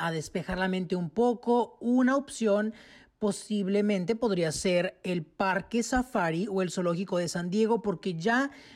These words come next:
volvieron a abrir sus puertas a partir de hoy sábado.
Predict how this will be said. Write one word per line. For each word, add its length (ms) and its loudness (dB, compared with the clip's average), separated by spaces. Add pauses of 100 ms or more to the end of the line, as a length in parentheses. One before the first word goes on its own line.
(120)
volvieron 500 2
a 40 4
abrir 240 0
sus 320 -6
puertas 580 -2
a 100 -4
partir 360 -4
de 180 -6
hoy 220 -2
sábado. 720 -2